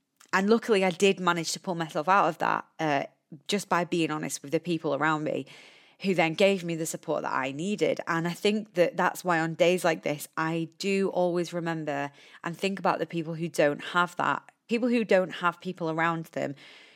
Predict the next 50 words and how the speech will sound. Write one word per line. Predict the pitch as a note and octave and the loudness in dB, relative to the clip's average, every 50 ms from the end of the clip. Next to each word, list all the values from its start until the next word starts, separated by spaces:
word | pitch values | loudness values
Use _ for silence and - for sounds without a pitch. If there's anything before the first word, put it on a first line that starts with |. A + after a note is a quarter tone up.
| _ - | _ -2
because | F#3 E3+ G#3 F3+ G#3+ | 0 0 0 2 4
there | G#3 G3 | 4 6
are | F#3+ F#3+ G3 F#3 F3+ | 6 6 6 6 4
a | E3+ | 4
lot | E3+ F#3 F#3+ F#3 | 4 4 4 2
of | E3+ - | 0 -4
people | - D#3+ - - D#3 | -8 -8 -6 -4 -2
that | C#3+ D3 - | -2 -2 -2
might | D#3 D#3 D3+ D3+ - | -2 -2 -2 -2 -2
not | E3 E3 E3 E3 D#3 D3+ | -4 -2 -2 -2 -2 -2
have | D#3 E3+ D#3 D#3 D#3 - | -2 -2 0 -2 -2 -2
that | - D3 C#3 - - | -2 -2 -2 -2 -4
support | - D#3+ - D#3+ D3+ C#3+ - | -10 -8 -6 -4 -4 -4 -4
that | C#3+ - | -6 -8
they | - D3 C#3 | -8 -8 -6
need. | D3+ D#3 C#3+ C3+ - - | -6 -6 -6 -8 -8 -8
But | F3 E3 - | -8 -6 -2
that | - F#3 F3+ - | 0 -2 0 -2
is | G3 F#3+ - | -4 -10 -6
why | - F#3 F3+ E3+ E3 - - C#3+ - - - | -4 -2 0 0 0 -2 -4 -6 -8 -8 -4
there | F3+ E3+ | -2 0
are | D#3+ D#3 D3+ | 0 0 -2
things | - - D3+ D#3 D3+ D3 | -4 -8 -8 -6 -6 -6
like | D3+ C#3+ - - - | -6 -6 -6 -4 0
this. | D#3+ G#3 G#3 - - - - - - - - - - - - | 2 2 2 0 -2 -12 -16 -16 -16 -18 -20 -20 -20 -16 -10
Right | - F#3+ F#3 G#3 A3 G#3+ F3+ | -6 -2 0 0 0 0 2
now, | F#3 G3+ G3 F#3 | 2 2 4 4
that | E3+ F3 F3 D3+ | 4 2 2 0
is | E3 - | -2 -2
why | - E3 E3 E3+ D#3+ D3+ - | -2 0 0 2 0 0 0
I | - D#3 D#3+ D#3 D#3 D#3 D#3 D3+ - _ _ _ - | -2 -2 -2 -2 0 0 -2 -2 -4 _ _ _ -4
like | F3+ F3 E3 D#3+ - - - | -2 -2 -2 -2 -4 -8 -10
to | E3+ D#3+ | -6 -2
make | D#3 D3+ D3+ - - | -2 -2 -2 -4 -6
this | D#3+ D3+ - | -8 -6 -2
podcast. | - F3+ F3 F3 - F#3 E3+ F3 F3 - - - _ - | 2 2 2 2 2 0 0 0 0 -4 -12 -12 _ -6
And | E3+ E3 | -4 -2
there's | D#3+ E3 D3+ - | -2 -2 -4 -4
loads | E3+ F3 F#3 F#3 F#3+ F#3+ G3 G3 G3+ G3+ G3+ G3 F3 F3 | -4 -4 -2 0 2 4 6 6 6 4 2 0 -2 -4
of | E3 - | -6 -6
different | - F3 - - E3+ D#3+ | -6 -6 -6 -8 -10 -4
podcasts | - F3 D#3+ - - E3+ E3+ - - D3+ | 0 0 0 0 0 -2 -2 -2 -4 -2
around | D#3 E3 F3 F#3 F#3 F3+ F3 | 2 4 4 4 4 2 0
mental | E3 D3+ D#3 F3+ E3+ | -2 -4 -6 -8 -6
health | D#3 D#3 D3 D3 D#3 D3 - - - - - - - - - - | -2 0 0 0 0 -2 -4 -10 -20 -20 -20 -20 -20 -20 -10 -6
and | - E3 D#3+ | -6 -6 -4
feeling | - G3 F#3+ E3+ E3 D#3+ D#3+ D#3+ | -2 0 0 2 0 0 -2 -4
down, | D#3 D#3+ D3+ D3+ D#3 D#3 D#3 D#3 D#3 | -2 -2 0 0 0 0 0 -2 -4
feeling | - - D#3+ D3+ D#3+ D#3 | -6 -6 -6 -6 -6 -8
hopeless. | D#3 - F3+ E3 D#3 - - D#3+ D3+ C#3+ C#3+ C#3+ - - - | -6 -2 0 0 0 0 -2 -2 -2 -2 -2 -4 -8 -12 -14